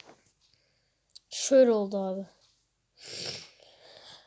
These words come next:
Nasıl oldu? <laughs> Abi buraya da yapalım mı? Baksana şuna. Bum. Burun gücü.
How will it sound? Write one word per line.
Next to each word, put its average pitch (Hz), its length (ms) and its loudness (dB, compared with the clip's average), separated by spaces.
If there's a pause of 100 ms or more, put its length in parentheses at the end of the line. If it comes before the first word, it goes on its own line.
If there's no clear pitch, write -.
(120)
Nasıl 359 340 6
oldu? 277 280 6
<laughs> 403 1400 12 (1080)
Abi 247 220 -8
buraya 254 280 0
da 247 40 -2
yapalım 247 520 -6
mı? 214 200 -8 (260)
Baksana 254 360 -2
şuna. 208 300 -8 (2250)
Bum. 226 580 0 (1200)
Burun 311 280 4
gücü. 220 480 -4